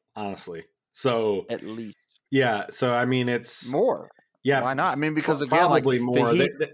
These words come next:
Speaker 1: they won't be the favorite. I would say the, whoever comes out of the West would be the favorite. But again,
Speaker 2: Well, they, yeah,
Speaker 1: I mean,
Speaker 2: they
Speaker 1: are we
Speaker 2: haven't
Speaker 1: gonna
Speaker 2: been the favorite at all. They're the eighth
Speaker 1: Yeah, <laughs>
Speaker 2: seed.
Speaker 1: right, I guess. So
Speaker 2: When do
Speaker 1: the
Speaker 2: they become the favorite? How many rounds, how many consecutive rounds do they have to win before somebody's like, "You know, the Heat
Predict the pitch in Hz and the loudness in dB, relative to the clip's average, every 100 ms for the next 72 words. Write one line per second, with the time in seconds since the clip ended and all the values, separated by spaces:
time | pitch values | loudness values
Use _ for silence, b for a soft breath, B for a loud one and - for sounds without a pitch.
0 | 147 151 190 208 196 165 - 135 143 147 | 0 2 2 2 2 0 2 2 4 4
1 | 143 120 123 123 117 143 135 110 107 101 | 0 0 -2 -2 0 2 2 2 0 0
2 | 87 - _ 104 113 104 104 - 110 104 | -8 -16 _ -4 0 0 -2 -6 -6 -4
3 | 92 90 87 98 - 92 85 87 82 107 | -4 -6 -8 -10 -10 -14 -12 -12 -4 -2
4 | 110 120 127 131 139 117 110 - 117 147 | -2 -2 -2 0 0 0 -4 -6 -2 2
5 | 147 143 147 139 135 139 131 131 131 135 | 4 4 4 2 2 0 0 2 2 4
6 | 120 120 123 160 156 135 - - 165 131 | 4 4 4 4 4 2 -2 -2 0 0
7 | 170 170 139 156 - - 127 - - 135 | 0 -2 -2 -4 -2 -2 -2 -4 -2 0
8 | 120 - 151 160 208 208 185 185 180 180 | 0 -2 0 2 4 6 4 4 2 2
9 | 165 156 156 127 147 208 214 143 143 147 | 2 2 2 2 2 2 2 4 4 2
10 | 139 - B B 190 254 226 160 - 165 | 0 -8 B B -2 0 -2 -2 0 2
11 | 160 135 139 135 117 123 127 127 120 123 | 2 0 0 0 0 0 0 0 0 0
12 | 120 113 127 131 123 117 117 120 226 - | -2 -2 -2 -2 -2 0 0 -2 -2 0
13 | 208 | 2